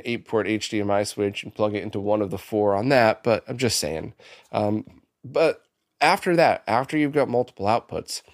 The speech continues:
then you just rely on your cross point. So let's just say,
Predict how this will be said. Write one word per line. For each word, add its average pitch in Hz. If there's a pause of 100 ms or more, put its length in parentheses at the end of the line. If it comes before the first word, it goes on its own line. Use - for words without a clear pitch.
(840)
then 135
you 190
just 170
rely 131
on 127
your 95
cross 170
point. - (420)
So 127 (180)
let's 139
just 170
say, 120